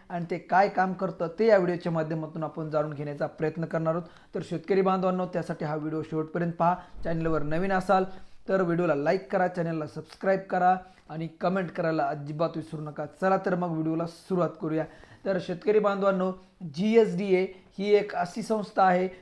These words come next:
जे की महावितरण आणि सोलार, म्हणजेच महावितरण आणि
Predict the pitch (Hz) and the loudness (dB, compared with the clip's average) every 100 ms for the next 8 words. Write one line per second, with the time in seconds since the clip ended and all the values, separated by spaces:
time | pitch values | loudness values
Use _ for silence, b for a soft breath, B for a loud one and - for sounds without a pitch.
0 | - 165 170 185 165 165 214 226 214 202 | -8 -6 -2 0 2 6 6 6 6 6
1 | 202 190 - - 165 165 - 190 190 180 | 6 2 -10 -8 -6 -4 0 4 6 6
2 | 175 175 170 170 170 B 196 160 170 185 | 4 -2 -2 -2 -6 B -4 0 2 0
3 | 185 190 190 190 143 165 170 | 2 4 4 2 -2 -4 -4